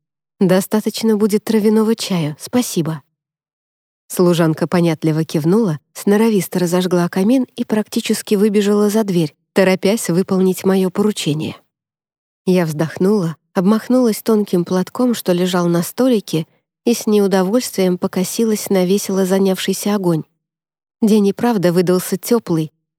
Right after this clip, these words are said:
и теперь в комнате с закрытыми окнами и горящим камином было душно. К сожалению, приходилось поддерживать легенду о своей болезни.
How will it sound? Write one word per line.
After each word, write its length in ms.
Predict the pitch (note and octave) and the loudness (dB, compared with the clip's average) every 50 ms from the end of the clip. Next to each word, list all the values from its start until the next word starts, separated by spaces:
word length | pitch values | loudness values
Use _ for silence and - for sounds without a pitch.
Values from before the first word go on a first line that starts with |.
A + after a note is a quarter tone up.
| _ _ _ - | _ _ _ -2
и 80 | G3+ E3 | -2 0
теперь 320 | - F#3 - F#3 F3+ F#3 | 0 0 2 2 0 0
в 80 | - - | -2 -2
комнате 500 | - G#3+ A3+ A#3 A3 F#3+ D#3+ - F3+ E3+ | 0 0 2 2 2 0 0 0 0 0
с 60 | D#3+ | 0
закрытыми 640 | D3+ E3+ F#3 - - F3+ F3+ E3+ - F3 E3+ F3 F3+ | 0 -2 -2 0 0 0 0 0 0 2 2 2 2
окнами 480 | F#3+ A3+ - - F#3 E3 E3 E3 E3 | 0 -2 -2 -2 0 0 2 2 2
и 40 | E3 | 2
горящим 520 | E3 F3+ F3+ F3 E3+ E3+ - - E3 F3 | 2 0 2 0 0 -2 -2 -2 -2 -2
камином 560 | E3 - - F3+ F3+ G3 G#3 G#3 G3 F3 E3 D#3 | -2 -2 0 0 2 2 2 2 2 0 0 0
было 240 | F#3 F#3+ F3+ F#3+ | 0 2 2 0
душно. 520 | F3+ F3 F#3 D#3 - - - - D3+ E3 - _ _ _ _ _ _ _ _ _ _ _ _ _ _ _ | 0 0 -2 -2 -2 -6 -10 -10 -12 -14 -16 _ _ _ _ _ _ _ _ _ _ _ _ _ _ _
К 60 | _ - | _ -6
сожалению, 720 | - - G#3+ F#3+ G#3+ A3+ G#3+ G#3 A3+ A#3+ A#3+ A#3+ A#3 - | -2 0 0 2 2 2 2 2 2 2 0 -2 -2 0
приходилось 640 | - A#3 - - A#3 G#3 F3+ G#3 G#3 G#3+ A3 - | -2 -2 0 0 -2 0 2 2 0 0 -2 -4
поддерживать 720 | - B3 B3 G3+ F3 G#3+ C4 C4 B3 B3 A3 G#3 F#3 - - | -4 -4 -4 -2 0 0 0 2 2 0 0 -2 -4 -2 -2
легенду 440 | F#3+ G3 F3 F3+ F3 E3 E3 D#3 E3 | -2 0 2 2 2 2 2 0 0
о 80 | E3 | -2
своей 380 | E3 - - F3 F3 D#3+ E3 D#3+ | -2 -2 -2 -2 -2 0 -2 -2
болезни. 640 | D#3 D3+ F3 E3+ D#3+ D#3 D3+ D3 - D3 - - | 0 0 0 0 0 -2 -2 -4 -8 -10 -10 -12